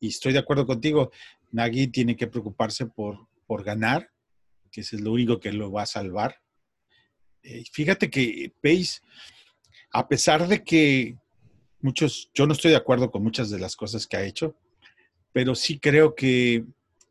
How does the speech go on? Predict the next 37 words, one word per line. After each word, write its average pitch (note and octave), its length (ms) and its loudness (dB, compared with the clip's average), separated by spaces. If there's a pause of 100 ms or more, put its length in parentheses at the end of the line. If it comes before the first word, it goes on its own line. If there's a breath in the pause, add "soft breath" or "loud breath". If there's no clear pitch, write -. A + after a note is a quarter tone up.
(240)
eh, B2 160 -10
tiene C3+ 320 0
una C#3+ 180 4
mejor C3+ 240 0
relación B2+ 400 0
con B2+ 140 0
los G#2+ 160 0
dueños A#2+ 520 0 (360)
y A2 100 -20
quizás A#2 400 -4
eso C3+ 220 -2
lo, A#2 340 0
lo A2+ 220 -8
salve A#2 400 0
mucho G#2 280 -10
más. G2+ 360 -6
Ha A2+ 100 -4
hecho B2 260 -2
por A2+ 200 -4
el G2 160 -6
equipo C3 480 -6 (420 loud breath)
cosas C#3+ 480 -2
fuera D#3+ 400 4
de D3 140 2
cancha C3 400 0
que, A2+ 420 -4
que A2 140 -6
no G#2+ 220 0
se C#3 160 0
ven, C3 300 2 (480 loud breath)
pero A#2+ 200 -2
los A#2 180 0
Bears C3 480 -2 (140)
renovaron B2 960 2 (1300)
todo C#3 360 4
su A#2+ 300 0
edificio, C3 840 -2